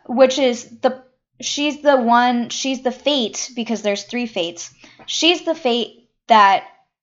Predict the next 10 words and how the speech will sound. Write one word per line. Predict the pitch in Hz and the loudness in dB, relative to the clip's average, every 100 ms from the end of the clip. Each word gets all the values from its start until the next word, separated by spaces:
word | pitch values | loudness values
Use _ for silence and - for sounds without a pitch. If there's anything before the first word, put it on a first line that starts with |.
| _ _ | _ _
cuts | - 269 262 - | 2 2 2 -8
the | 247 | -8
thread | 240 - 208 202 247 330 339 _ | -8 -8 2 6 6 4 -2 _
with | 214 220 269 - | -8 0 0 0
her | 262 | -6
scissors | 233 233 214 202 196 190 - _ - | -4 -6 -6 -4 -6 -6 -12 _ -12
to | - 247 | -6 -4
human | 220 226 196 185 | -4 -6 -6 -6
life. | 165 139 147 - _ _ _ _ _ _ - | -6 -6 -8 -16 _ _ _ _ _ _ -12
So | - 233 202 190 190 | 2 4 4 2 -2